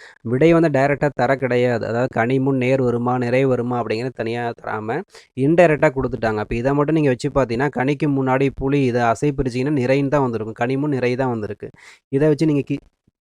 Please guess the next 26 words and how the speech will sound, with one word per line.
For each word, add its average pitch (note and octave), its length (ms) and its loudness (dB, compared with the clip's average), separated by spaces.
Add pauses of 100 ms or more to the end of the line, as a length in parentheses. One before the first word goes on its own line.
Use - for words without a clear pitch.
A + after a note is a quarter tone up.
(300)
கீ D#3 120 4
சேலஞ்ச் C#3+ 380 0
பண்ண B2+ 220 0
முடியாது. A2+ 520 -2
சரிங்களா? C3 300 0
இது B2+ 180 0
சரியாக B2+ 400 2
தான் B2+ 200 -2
கொடுத்துருக்காங்க. A2 560 -4 (500)
அதே C#3+ 300 2
போல, D3 260 2 (600)
ஆ, C3+ 80 -4 (100)
வஞ்சி D3+ 360 2
விருத்தம் C#3 420 2
இது, B2+ 220 0 (560)
இதை B2 160 -2
பத்தி D#3 320 -2 (360)
இப்ப - 160 2 (180)
எக்ஸாம் A#2+ 360 -2
முடிஞ்சதுக்கப்புறம் C#3+ 580 0
நிறைய D3 460 0
விதமான C3+ 500 0
விமர்சனங்கள்லாம் C3 760 -2
வந்தது. A2 300 -6
ரொம்ப A#2+ 220 -4
டஃப்பா B2+ 300 -6